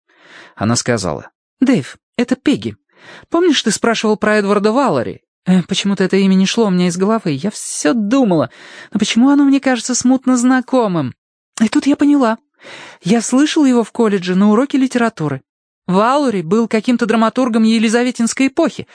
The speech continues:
хотя ни одной его пьесы не сохранилось, поэтому никто о нем не помнит. Но известно, что он был жутчайшим мизогинистом и ненавидел женщин до рвоты.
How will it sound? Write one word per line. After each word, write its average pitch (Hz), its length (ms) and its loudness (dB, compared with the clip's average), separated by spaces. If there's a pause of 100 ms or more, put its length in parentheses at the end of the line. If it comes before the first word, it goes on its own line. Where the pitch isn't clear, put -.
(280)
хотя 240 200 0
ни 247 100 6
одной 254 220 2
его 247 160 0
пьесы 302 340 -2
не 226 100 0
сохранилось, 285 680 0
поэтому 269 380 0
никто 220 280 0
о 277 60 2
нем 233 180 2
не 233 100 2
помнит. - 480 -8 (600)
Но 180 120 4
известно, 208 340 0
что 214 160 0
он 208 80 2
был 220 160 4
жутчайшим 185 840 0
мизогинистом 165 880 0
и - 100 -8
ненавидел 214 580 2
женщин 202 540 2
до 180 160 2
рвоты. 208 640 -4